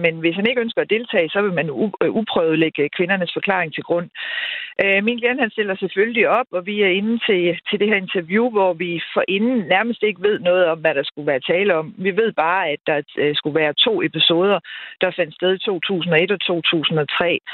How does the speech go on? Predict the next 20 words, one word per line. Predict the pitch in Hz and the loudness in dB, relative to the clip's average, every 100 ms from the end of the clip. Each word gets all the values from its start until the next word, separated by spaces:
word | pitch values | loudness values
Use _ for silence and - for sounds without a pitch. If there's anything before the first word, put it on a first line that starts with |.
| - - - | -8 -8 -2
Hårdt | 196 220 - | 0 0 -2
presset | 190 226 196 160 - | -2 -2 -4 -4 0
får | 165 | 0
vi | 156 170 | 0 0
dagen | 196 190 170 | 2 2 0
inden | 175 196 | -2 0
møde | 175 190 196 | 2 4 4
at | 156 | 2
vide, | 185 202 | 0 2
hvad | 160 | 2
det | 156 | 2
er | 165 | 0
for | 160 | -6
nogle | 151 - | -10 -2
kvinder, | 165 190 | 0 0
det | 165 147 | -2 -2
drejer | 151 208 | 0 0
sig | 220 120 | -2 -2
om. | 127 131 - - - - - - - | -2 -4 -10 -10 -8 -8 -8 -6 0
Øhm, | 185 185 180 175 170 | 2 2 0 -4 -10